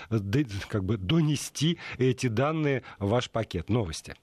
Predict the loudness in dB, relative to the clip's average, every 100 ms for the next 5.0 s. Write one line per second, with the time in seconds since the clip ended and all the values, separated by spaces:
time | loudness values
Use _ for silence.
0 | _ -6 0 2 4 4 4 2 4 4
1 | 4 4 4 2 4 2 4 4 6 4
2 | 4 6 6 6 6 4 2 0 2 2
3 | 2 4 4 4 2 2 4 4 4 2
4 | 0 2 4 4 2 4 4 6 4